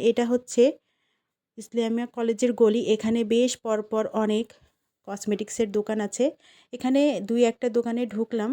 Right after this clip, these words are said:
পরপর ঢুকে এই দোকানটাতে ঢুকে একটা ব্যাগ কেনার জন্য।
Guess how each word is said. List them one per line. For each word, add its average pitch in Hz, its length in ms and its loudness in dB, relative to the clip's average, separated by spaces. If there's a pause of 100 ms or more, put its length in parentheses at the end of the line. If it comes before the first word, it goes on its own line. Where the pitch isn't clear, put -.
(140)
পরপর 208 380 -6
ঢুকে 208 360 -4
এই 226 160 4
দোকানটাতে 214 580 -2
ঢুকে 202 320 -6 (500)
একটা 208 280 -6
ব্যাগ 202 340 0
কেনার 214 280 -4
জন্য। 220 260 -2